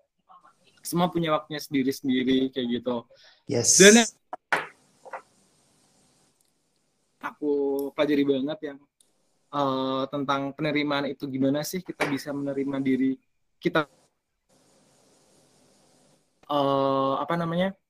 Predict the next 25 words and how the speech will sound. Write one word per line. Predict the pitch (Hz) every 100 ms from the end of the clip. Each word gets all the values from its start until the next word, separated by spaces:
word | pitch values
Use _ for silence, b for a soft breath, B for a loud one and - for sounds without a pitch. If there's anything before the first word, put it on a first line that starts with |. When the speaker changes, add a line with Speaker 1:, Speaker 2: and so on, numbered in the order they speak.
| _ _ _ _ _ _ _ _ _ _ _ _
Speaker 1:
ya | 160
udah | 170 202 220 190
bersyukur | 151 160 170 -
aja, | 143 143 151 156 160 156
kayak | 135 131
gitu. | 131
Ini | 127 180
sangat-sangat | 190 180 175 180 190 196 196 b b b _ _ _ _
membantu | 180 196 185
aku | 190
banget, | 190 165 196
terutama | 214 196 214
tadi | 233 220
juga | 190 175 208
yang | 202
obrolan | 180 165 160 156 160 160 160
tidur. | - 190 156 190 214 220
Mungkin | 240 190 185 226 226 214 254 - _ _ _ _ _ _ _
remaja-remaja, | 143 170 165 156 160 160 160 156
<laughs> | 165 - - - - - _
masih | 220 214 233 240
remaja-remaja | 233 196 208 202 208 202
kayak | 208 214
aku |
kayak | 247 220